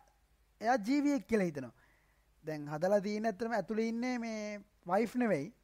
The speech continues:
වයිෆ් දාන්න ඕන කමට තව කෙනෙක්, ඒ කියන්නේ තව අර ටෙස්ට් කරන්න හදලා දින රොබෝ කෙනෙක්. ඒ රොබෝගේ ඇතුලේ ඉන්නේ තව,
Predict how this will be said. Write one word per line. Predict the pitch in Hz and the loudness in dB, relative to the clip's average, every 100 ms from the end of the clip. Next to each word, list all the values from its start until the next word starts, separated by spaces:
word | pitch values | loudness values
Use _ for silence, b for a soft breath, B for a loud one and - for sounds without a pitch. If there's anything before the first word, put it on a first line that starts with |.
| - | -2
වයිෆ් | 180 196 175 | 0 0 -2
දාන්න | 185 185 202 | 2 2 0
ඕන | 214 220 | -2 -2
කමට | 202 220 220 269 254 - _ _ _ | -2 -4 2 2 2 -6 _ _ _
තව | 180 190 196 | 0 0 0
කෙනෙක්, | 220 214 | -4 -4
ඒ | 196 | -4
කියන්නේ | 185 165 | -4 -2
තව | 170 | -2
අර | 160 156 - _ _ | 0 -4 -8 _ _
ටෙස්ට් | 170 165 - | -8 -8 -6
කරන්න | 208 208 214 226 262 262 - _ _ _ _ _ | -2 0 -2 -2 -2 -4 -8 _ _ _ _ _
හදලා | 196 208 226 | -6 -4 -4
දින | 226 262 | -2 2
රොබෝ | 254 240 226 | 4 4 2
කෙනෙක්. | 175 123 _ | 0 -4 _
ඒ | 185 | -2
රොබෝගේ | 175 165 202 202 | -2 -2 -4 2
ඇතුලේ | 208 - 208 226 | 0 0 -4 -4
ඉන්නේ | 226 | -4
තව, | 220 220 | 2 4